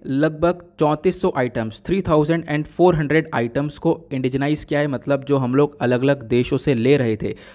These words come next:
वो खुद यहाँ पे हम लोग बना रहे हैं। क्लियर हुआ? जिसमें से दो हज़ार मशीनरी हैं और एक हज़ार के आसपास आपको एविएशन स्पेयर्स देखने को मिल जाते हैं,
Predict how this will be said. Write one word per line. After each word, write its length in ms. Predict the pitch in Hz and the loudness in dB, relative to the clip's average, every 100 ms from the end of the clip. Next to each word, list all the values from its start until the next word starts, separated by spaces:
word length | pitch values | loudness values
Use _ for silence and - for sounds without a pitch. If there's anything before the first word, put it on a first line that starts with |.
| - | -4
वो 120 | 165 180 - - | 2 2 0 0
खुद 220 | 202 170 | 2 2
यहाँ 180 | 147 123 | 0 -2
पे 60 | 135 | -2
हम 140 | 117 | -2
लोग 140 | 131 | -2
बना 200 | 113 110 | -2 -4
रहे 140 | 110 110 | -6 -8
हैं। 80 | - _ _ _ _ - | -14 _ _ _ _ 0
क्लियर 160 | 165 156 | 4 4
हुआ? 160 | 151 151 - - | 4 0 -6 0
जिसमें 240 | 170 180 | 0 2
से 160 | 170 185 | 0 0
दो 140 | 156 | 2
हज़ार 300 | 160 156 156 | 2 4 2
मशीनरी 500 | 147 131 - 143 151 156 | 2 0 -2 -2 -2 0
हैं 160 | 160 160 | -2 0
और 180 | 139 139 - - - - - | 2 2 -2 -12 -18 -12 -2
एक 160 | 160 160 | 0 2
हज़ार 200 | 143 143 | 0 0
के 100 | 139 | -2
आसपास 300 | 135 143 135 | -2 -2 -4
आपको 300 | 127 - 147 | -4 -2 -2
एविएशन 420 | 127 123 127 143 131 | -2 -2 -2 -2 -4
स्पेयर्स 420 | - 110 131 - | -4 -2 -2 -2
देखने 240 | 123 131 | -4 -4
को 100 | 127 | -2
मिल 140 | 123 123 | -2 0
जाते 240 | 131 135 | 0 0
हैं, 140 | 139 | -2